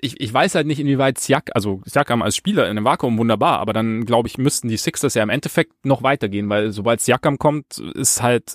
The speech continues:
Harris nicht mehr unbedingt, also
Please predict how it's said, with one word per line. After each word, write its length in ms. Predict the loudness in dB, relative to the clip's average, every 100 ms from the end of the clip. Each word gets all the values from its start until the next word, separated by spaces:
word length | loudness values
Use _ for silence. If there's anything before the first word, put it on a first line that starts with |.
| -10
Harris 760 | -2 0 0 -2 -4 -4 -6 -10 _ _ _
nicht 280 | 0 0 2
mehr 180 | 2 2
unbedingt, 800 | 2 2 0 -4 -10 -10 -10 -12 _ _ -8 -2
also 320 | 2 2